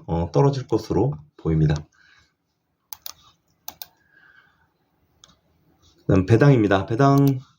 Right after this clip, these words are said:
어, 이천이십이 년에 오천팔백,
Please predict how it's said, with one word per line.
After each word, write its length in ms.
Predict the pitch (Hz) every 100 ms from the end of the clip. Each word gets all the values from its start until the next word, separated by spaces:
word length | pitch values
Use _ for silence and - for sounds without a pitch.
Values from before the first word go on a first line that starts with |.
| -
어, 340 | 107 98 90 -
이천이십이 1400 | 117 - - - 143 139 123 - - - 127 - 139
년에 240 | 123 120 117
오천팔백, 480 | 95 - 127 120